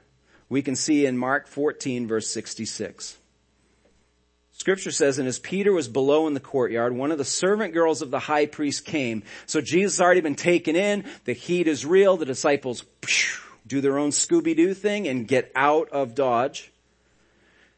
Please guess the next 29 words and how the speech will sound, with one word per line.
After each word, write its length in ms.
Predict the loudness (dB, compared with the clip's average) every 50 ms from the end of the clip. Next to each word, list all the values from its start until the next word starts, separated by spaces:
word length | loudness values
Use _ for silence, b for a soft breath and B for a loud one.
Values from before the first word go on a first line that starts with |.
| _ _ _ -2
And, 640 | 0 2 4 4 4 4 2 2 0 -2 -4 -8 -16 _ _ _ _ _ _ _
uh, 320 | -2 0 2 2 2 2 2 2
and 320 | 2 0 2 0 -2 -4 -2
the 80 | -4
servant 400 | -2 0 2 2 2 2 2 2
girl 140 | 2 4 4
of 60 | 4
the 60 | 2 2
high 200 | 2 2 2 2
priest 320 | 2 0 0 0 -2 -2
came, 260 | 0 0 0 0 0
seeing 340 | -2 -2 -2 -2 0 -2 -2
Peter 300 | -2 -2 -2 0 2 2
war-, 460 | 2 0 0 0 0 0 0 -2 -4 -4 -2
uh, 160 | -2 0 0
warming 480 | 0 0 2 2 2 2 2 0 0 -2
himself. 480 | -2 -4 -4 -2 0 0 0 0 -2 B B B B
She 220 | B -2 0 0
looked 340 | 2 2 2 0 2 2 2
at 80 | 2 2
him 140 | 2 0
and 80 | 0 -2
said, 400 | 0 2 4 4 4 2 0 -4 -16 _ _ _ _ _ _ _ _ _ -8
"You 220 | -2 0 0 2 2
also 360 | 0 -2 -2 -4 -4 -2 -2
were 140 | -2 -2 0
with 200 | 0 0 0 -2
the 60 | -2
Nazarene. 800 | -2 -2 -2 -4 -4 -4 -6 -6 -6 -6 -8 -10 -12 -18 -20